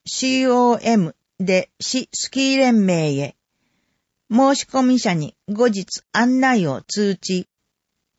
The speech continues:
問い合わせ先、スキー連盟、森田。電話、零九零四一八九三五零五。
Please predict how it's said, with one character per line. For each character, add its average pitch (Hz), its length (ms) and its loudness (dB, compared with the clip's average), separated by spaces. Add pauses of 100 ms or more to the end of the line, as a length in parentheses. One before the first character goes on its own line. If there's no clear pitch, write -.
(100)
問 277 200 2
い 254 120 2
合 254 60 4
わ 254 100 0
せ 240 160 -6
先、 220 500 -4 (540)
ス - 240 -14
キ 277 240 0
ー - 20 -4
連 247 320 2
盟、 147 340 -2 (220)
森 226 280 0
田。 - 240 -6 (520)
電 220 320 2
話、 208 220 -2 (320)
零 254 320 2
九 226 400 -2
零 165 360 -2 (140)
四 254 320 2
一 226 300 -2
八 196 400 -4
九 160 400 -4 (140)
三 254 400 -2
五 226 300 2
零 175 360 0
五。 156 300 -4